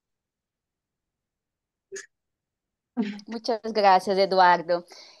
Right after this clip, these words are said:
Y creo que así, cada vez que miramos, vemos cosas distintas también. Porque a mí, por ejemplo, me llama mucho la atención como la origen de la vida y la formación de los pueblos latinoamericanos. A mí me llama la atención como esta idea y creo que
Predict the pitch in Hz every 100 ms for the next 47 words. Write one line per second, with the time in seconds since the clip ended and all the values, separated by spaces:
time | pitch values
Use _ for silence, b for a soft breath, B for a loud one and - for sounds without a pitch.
0 | B _ 254 247 294 330 427 392 339 330
1 | 294 415 403 - 381 349 285 220 220 381
2 | 370 277 277 330 311 349 302 269 277 294
3 | 285 269 214 190 175 - _ _ _ _
4 | 240 233 - 247 247 - 226 226 277 339
5 | 302 269 277 311 277 247 240 247 247 262
6 | 320 262 247 233 233 247 262 262 247 220
7 | 208 226 294 285 240 214 202 214 277 -
8 | 349 370 254 254 254 277 254 240 277 285
9 | 302 262 - 247 247 262 294 302 - -
10 | 233 269 247 226 190 _ - 196 170 -
11 | - _ _ _ - 208 254 269 277 269
12 | 262 262 269 247 247 254 247 233 233 -
13 | 240 190 214 240 269 262 226 240 240 262